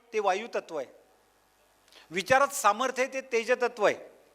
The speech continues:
विचाराचं वाहन हे जलतत्व आहे आणि विचाराला स्फुरण्यासाठी जे अवकाश लागतं ते आकाश तत्व आहे. विचाराचं इतकं सामर्थ्य आहे प्रचंड, काही घडू शकतं,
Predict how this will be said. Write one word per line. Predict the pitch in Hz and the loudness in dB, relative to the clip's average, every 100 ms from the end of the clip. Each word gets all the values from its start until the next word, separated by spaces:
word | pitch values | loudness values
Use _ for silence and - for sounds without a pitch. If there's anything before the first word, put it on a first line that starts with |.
| - - | -20 -12
विचाराचं | 165 214 254 262 262 285 | -6 0 4 4 4 2
वाहन | 226 180 240 | 2 2 2
हे | 247 269 | 2 4
जलतत्व | 226 240 247 254 247 | 4 4 4 2 6
आहे | 233 156 123 - _ _ _ _ _ _ - 151 | 6 6 0 -18 _ _ _ _ _ _ -10 -4
आणि | 196 | -2
विचाराला | 185 214 214 269 262 269 | -2 -4 2 4 6 2
स्फुरण्यासाठी | 262 220 208 247 226 240 | 0 -10 -6 -4 -2 -2
जे | 247 | 2
अवकाश | 226 190 254 247 233 | 2 2 2 0 0
लागतं | 208 - 202 - - _ 226 | -4 -6 -12 -12 -20 _ 0
ते | |
आकाश | 196 - 226 - | 2 2 -2 0
तत्व | 190 160 | -4 -4
आहे. | 131 - - _ _ _ _ _ _ _ - _ _ 143 | -8 -10 -20 _ _ _ _ _ _ _ -20 _ _ -8
विचाराचं | 214 220 311 330 330 320 | -6 2 4 4 2 -4
इतकं | 302 311 302 | -6 -4 -4
सामर्थ्य | - 220 277 - 262 | -2 -2 -2 0 -2
आहे | |
प्रचंड, | 269 254 - 277 240 214 262 - - - _ - | -2 -2 2 2 4 4 2 -8 -20 -20 _ -8
काही | 220 247 294 | -2 0 4
घडू | 247 220 | 2 2
शकतं, | 175 - | -4 -8